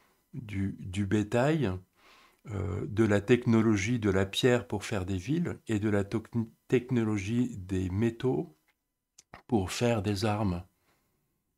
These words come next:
et, euh, des chars pour transporter les choses. Et dans ce contexte, ils se sont mis à compter les récoltes, à compter les échanges commerciaux et comptant, <laughs> euh, tu vois, l'écriture apparaît.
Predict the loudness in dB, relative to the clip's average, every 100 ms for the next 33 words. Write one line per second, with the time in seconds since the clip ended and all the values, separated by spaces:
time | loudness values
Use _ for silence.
0 | -6 0 2 2 0 -4 -6 -10 _ _
1 | -14 -2 2 2 2 2 2 -2 -10 -8
2 | -6 -4 -6 -6 -4 -4 -2 -2 -2 -4
3 | 0 2 2 0 -2 0 0 0 -4 -4
4 | -2 0 2 2 2 -2 -2 -2 -2 0
5 | 0 -2 _ _ -20 -20 -20 -20 _ -14
6 | -6 0 2 2 0 -2 2 4 2 2
7 | -2 -2 0 0 2 2 2 0 -14 -18
8 | -6 -2 -2 0 0 -2 -2 -2 -2 -2
9 | -2 2 2 2 0 0 -4 _ _ _
10 | -6 0 0 0 0 0 -2 -8 _ _
11 | _ _ _ _ _ -14 -8 -4 -6 -6
12 | -18 -18 -14 -16 -4 2 4 6 4 2
13 | -2 0 2 4 6 4 4 -2 0 2
14 | 2 0 0 -2